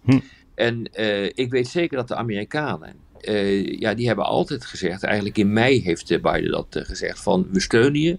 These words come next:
Speaker 2: om een goede uitgangspositie te krijgen, eh, voor onderhandeling." Ik ben ervan overtuigd dat als dit gaat lukken, en gezien de vragen die ik net heb gesteld van, "Kun je het nog wel, hoe lang kun je dit nog volhouden met je steun? Hebben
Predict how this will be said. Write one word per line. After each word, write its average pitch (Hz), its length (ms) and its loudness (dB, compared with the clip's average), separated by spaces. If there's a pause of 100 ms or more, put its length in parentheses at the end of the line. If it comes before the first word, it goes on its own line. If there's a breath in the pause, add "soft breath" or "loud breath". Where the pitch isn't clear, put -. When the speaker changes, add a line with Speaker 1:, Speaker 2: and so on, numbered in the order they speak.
Speaker 2:
om 87 220 0
een 87 140 -4
goede - 380 2
uitgangspositie 98 960 -2 (360 loud breath)
te 104 100 2
krijgen, 87 500 0 (560 loud breath)
eh, 87 340 4
voor 98 240 -2
onderhandeling." 92 680 -4
Ik 101 180 -4
ben 117 160 2
ervan 110 260 0
overtuigd 117 600 0
dat 82 120 -2
als 69 180 -4
dit 98 160 0
gaat 69 220 -4
lukken, 120 320 2 (640 loud breath)
en 104 180 2
gezien 127 440 0
de 101 140 4
vragen 127 400 2
die 85 80 2
ik - 60 -4
net 113 180 2
heb 107 140 -4
gesteld 82 340 -2
van, 80 260 -10
"Kun 107 180 4
je 120 140 2
het - 120 -6
nog 107 160 0
wel, 107 180 2
hoe 113 220 4
lang 110 200 2
kun 101 140 2
je 90 60 2
dit 87 160 2
nog - 160 -8
volhouden 110 480 2
met 110 180 -2
je - 60 -14
steun? 110 300 0
Hebben 90 180 0